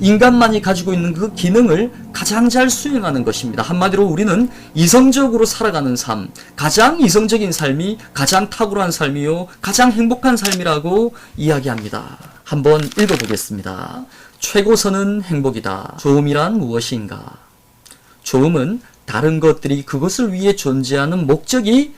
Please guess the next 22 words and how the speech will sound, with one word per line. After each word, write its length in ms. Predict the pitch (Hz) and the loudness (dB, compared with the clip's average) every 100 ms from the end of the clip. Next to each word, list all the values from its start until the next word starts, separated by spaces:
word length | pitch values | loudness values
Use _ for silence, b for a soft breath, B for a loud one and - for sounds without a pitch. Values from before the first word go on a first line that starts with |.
| _ | _
좋은 320 | - 120 120 117 | -8 -4 -2 -2
것이다. 640 | 110 - 73 - - - _ _ _ _ B B B | -4 -6 -12 -14 -18 -20 _ _ _ _ B B B
의술의 400 | 170 165 160 151 | 2 2 2 2
경우에는 640 | 143 135 135 131 160 262 - | 2 0 0 -2 -2 -4 -2
건강이 520 | 127 131 131 151 247 | 0 2 2 2 0
좋은 280 | 156 123 127 | 0 -2 -2
것이고, 680 | 117 - 101 101 - - _ _ b b b b | -4 -6 -6 -8 -10 -14 _ _ b b b b
병법의 600 | - 143 135 156 147 143 | 2 2 4 4 6 4
경우에는 480 | 139 131 131 131 131 | 4 0 0 0 -2
승리가 760 | 127 - 151 165 220 180 247 277 _ | -4 -2 0 2 2 2 2 -2 _
그 140 | - 156 | -2 0
목적이니 720 | 151 151 - 151 147 214 269 | 0 -2 -2 -2 2 2 2
좋은 260 | 120 123 | 0 0
것이며, 640 | 123 117 120 113 110 98 87 _ B B B B | 2 0 -2 -6 -6 -8 -12 _ B B B B
건축술에서는 1040 | - 139 - 156 175 160 147 135 123 220 247 b b | -2 -2 -2 -4 2 2 2 -2 -2 -6 -10 b b
집이 520 | - 247 240 190 269 277 - | 2 4 4 4 -2 -6 -2
목적이고, 840 | 139 - 156 123 113 104 95 92 - - - - - - - - B B B | -2 0 -4 -2 -4 -6 -8 -10 -16 -20 -20 -20 -20 -20 -20 -20 B B B
다른 300 | 120 156 175 | -2 0 2
경우에는 460 | 156 147 143 135 | 2 2 -2 -4
각기 300 | 139 208 - | -6 -8 -6
다른 300 | 254 156 175 | -4 -2 0
것으로 500 | 156 120 - 110 101 | 0 0 -2 -6 -8